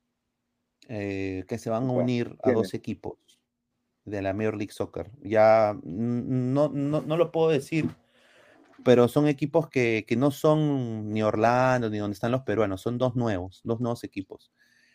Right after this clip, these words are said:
Speaker 1: Entonces, eh, ponte que Sanelato sea uno de ellos, ¿ya? O sea, ese, ese huevón aquí la va a
Speaker 2: Ujú.
Speaker 1: romper, huevón. En Estados Unidos la va a romper.
Speaker 2: Claro.
Speaker 1: Y de ahí eso va a llamar,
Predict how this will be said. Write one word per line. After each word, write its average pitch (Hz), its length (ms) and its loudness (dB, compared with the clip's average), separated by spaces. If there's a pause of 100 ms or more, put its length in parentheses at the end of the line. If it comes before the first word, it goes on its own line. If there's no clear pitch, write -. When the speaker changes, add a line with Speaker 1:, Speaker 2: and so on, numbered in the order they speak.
(260)
Speaker 1:
Entonces, 131 640 2
eh, 107 380 -2 (140)
ponte 185 480 0
que 120 340 4
Sanelato 135 560 6
sea 143 200 2
uno 127 160 2
de 113 120 2
ellos, 98 180 -2
¿ya? 107 240 -4 (420)
O - 60 -20
sea, 110 280 -8 (120)
ese, 180 320 -4
ese 175 180 -4
huevón 175 240 4
aquí 170 280 2
la 165 100 6
va 151 80 8
a 151 40 6
Speaker 2:
Ujú. 156 100 4
Speaker 1:
romper, 143 480 2
huevón. 104 480 -6
En 104 120 -10
Estados 156 300 -2
Unidos 156 200 -2
la 135 60 2
va 123 60 6
a 123 40 0
romper. 120 480 0
Speaker 2:
Claro. 104 180 -6 (960)
Speaker 1:
Y 139 140 6
de 139 80 10
ahí 165 420 6
eso 156 260 0
va 165 60 6
a 170 40 4
llamar, 165 460 4